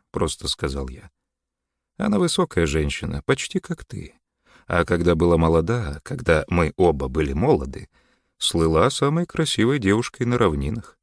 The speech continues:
Барды слагали песни, восхваляя ее зеленые глаза и длинные кудри цвета червонного золота».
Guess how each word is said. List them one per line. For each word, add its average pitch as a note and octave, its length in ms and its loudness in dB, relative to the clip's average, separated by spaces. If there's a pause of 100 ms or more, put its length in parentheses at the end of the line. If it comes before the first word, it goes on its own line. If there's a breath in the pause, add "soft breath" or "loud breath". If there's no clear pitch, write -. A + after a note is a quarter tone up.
(500)
Барды D2+ 440 0
слагали C#2+ 540 -2
песни, - 520 -4
восхваляя D2+ 580 0
ее C#2+ 300 -2
зеленые D2 500 -2
глаза C#2+ 580 -4
и F#2+ 100 0
длинные D2+ 520 0
кудри A2 400 0
цвета - 420 -4
червонного D#2+ 680 2
золота». C2+ 640 -10